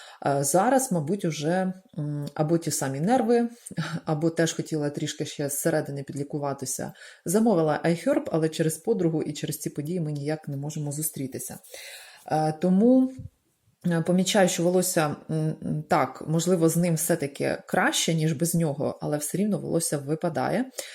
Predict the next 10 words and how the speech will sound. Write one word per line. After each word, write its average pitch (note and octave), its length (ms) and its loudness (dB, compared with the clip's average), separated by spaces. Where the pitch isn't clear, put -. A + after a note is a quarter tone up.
Тому F3+ 380 2
купила F3+ 360 2
ще E3+ 220 2
одну D3+ 160 0
вчора, D#3+ 680 -2
проекспериментую, D#3 840 -2
якщо D3 300 -2
абсолютно D3 520 -4
ефект C3+ 360 -6
зникне, G3 440 -2